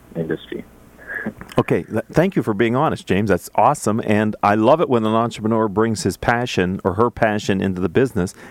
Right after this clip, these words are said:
Speaker 2: and I'm sensing that each time you sort of take us back to your roots, no pun intended. We're talking with James Patterson, and we're talking about his firm 'cause he's the C E O of Aerobotics. Um,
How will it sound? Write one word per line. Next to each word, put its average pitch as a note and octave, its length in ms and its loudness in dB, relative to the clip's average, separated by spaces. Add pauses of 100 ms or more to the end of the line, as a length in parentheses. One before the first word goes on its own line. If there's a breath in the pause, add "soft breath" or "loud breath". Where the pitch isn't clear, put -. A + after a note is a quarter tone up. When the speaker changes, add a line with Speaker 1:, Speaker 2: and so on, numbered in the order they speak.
(120 loud breath)
Speaker 2:
and F#2 160 2
I'm F#2 260 -2
sensing A#2+ 480 0
that F2+ 260 -2
each G2 240 -4
time G2 280 2
you F2+ 100 0
sort G2 260 -2
of F#2 120 -2 (280 soft breath)
take G#2 200 2
us G2 140 0
back F#2+ 320 0
to G#2 100 -2
your F#2 260 0 (420 soft breath)
roots, G#2 500 0
no G2 220 2
pun F#2+ 260 2
intended. F#2+ 500 0 (220 loud breath)
We're A2+ 80 4
talking G#2+ 320 2
with G2 160 0
James G#2+ 360 -2
Patterson, G2+ 480 -2
and F#2 80 -2
we're F#2 80 0
talking G2+ 360 -2
about F2 220 0
his D#3 160 -2
firm F2+ 200 -2
'cause G2 160 -6
he's C3 160 -2
the - 60 -4
C A#2+ 240 -2
E F#2 140 4
O F2 140 2 (280 loud breath)
of F#2+ 140 2 (100)
Aerobotics. G2+ 680 0 (320 loud breath)
Um, G2+ 240 2